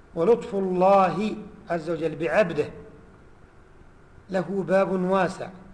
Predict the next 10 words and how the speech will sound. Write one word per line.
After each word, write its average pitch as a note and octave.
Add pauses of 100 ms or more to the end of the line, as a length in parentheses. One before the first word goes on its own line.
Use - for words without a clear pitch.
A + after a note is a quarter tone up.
(500)
ويتفضل E3+
الله E3+
بما F3
شاء F#3+
منه A3+ (460)
على F3+
من F3+
يشاء F3
من F3
عباده G3+